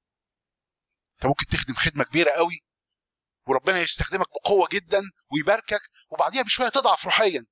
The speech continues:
وتعمل حاجات مشينة. هو ساعتها لما ربنا استخدمك ما كانش عارف إنك هيحصل كده معاك منك؟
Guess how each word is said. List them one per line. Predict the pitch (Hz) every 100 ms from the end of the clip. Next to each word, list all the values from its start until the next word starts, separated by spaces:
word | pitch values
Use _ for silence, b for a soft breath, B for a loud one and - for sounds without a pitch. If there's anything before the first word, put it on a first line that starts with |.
| _ _ _
وتعمل | - 277 262
حاجات | - 208 262 -
مشينة. | 196 - 254 147 - _ _ _ _ _ _ _ _ _ _ _ _ _ _ _ _ b -
هو | 113
ساعتها | 117 - - - 113
لما | 110 113
ربنا | - 156
استخدمك | 165 - - - 156 - - B B -
ما | -
كانش | 185 -
عارف | - 160 208 - - _ b b -
إنك | 113 131
هيحصل | - 143
كده | - 175
معاك | 175 -
منك؟ | 190 254